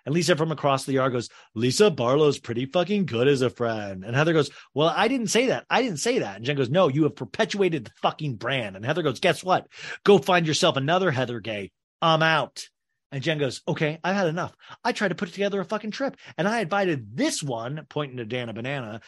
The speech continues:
"because you said," looking at Meredith. And Dana goes, "I never said you had to." And Whitney goes, "Meredith, you are not the C E O of fun." And Meredith's like,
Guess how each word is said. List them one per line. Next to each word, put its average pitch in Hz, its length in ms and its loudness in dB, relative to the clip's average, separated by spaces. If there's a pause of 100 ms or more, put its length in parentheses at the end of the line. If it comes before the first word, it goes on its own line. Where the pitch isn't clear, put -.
(120)
"because 156 340 2
you 285 260 8
said," 123 520 -2
looking 131 300 -4
at 107 100 -14
Meredith. 117 460 -6 (280)
And 123 120 -6
Dana 160 160 2
goes, 135 260 -2
"I 131 80 -4
never 180 240 -2
said 170 220 -4
you 127 80 -4
had 160 240 -6
to." 107 100 -12
And 98 160 -12
Whitney 147 140 -8
goes, 127 260 -6 (500)
"Meredith, 143 600 -4 (100)
you 147 260 -6
are 151 140 -4
not 143 320 -4
the 139 100 -2
C 156 320 -6 (280)
E 156 240 -6
O 147 160 0
of 135 180 -6
fun." 127 420 -4
And 117 140 -8
Meredith's 135 240 0
like, 113 140 -8